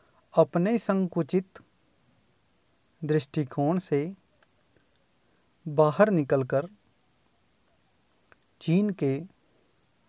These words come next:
मर्म स्थलों पर प्रहार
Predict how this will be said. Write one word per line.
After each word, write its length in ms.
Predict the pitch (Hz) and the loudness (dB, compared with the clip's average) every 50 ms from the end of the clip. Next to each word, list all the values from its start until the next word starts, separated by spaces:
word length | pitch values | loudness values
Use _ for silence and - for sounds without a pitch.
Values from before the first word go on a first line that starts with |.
| _ _ _ _ _ _ _ _ _ _ _ _ _ 165 | _ _ _ _ _ _ _ _ _ _ _ _ _ -2
मर्म 380 | 160 165 190 220 240 233 202 156 | 2 4 4 4 4 2 0 -2
स्थलों 420 | - - - 160 147 156 151 147 | -2 -2 0 0 2 2 2 0
पर 260 | 131 - 143 151 185 - _ _ _ _ _ _ _ _ _ _ _ _ _ _ _ _ _ _ _ _ _ _ - _ _ _ _ - - _ _ _ _ - | 0 0 0 0 0 -4 _ _ _ _ _ _ _ _ _ _ _ _ _ _ _ _ _ _ _ _ _ _ -20 _ _ _ _ -20 -20 _ _ _ _ 4
प्रहार 500 | 160 156 147 135 143 135 131 135 139 - | 4 4 4 4 4 4 2 2 0 -4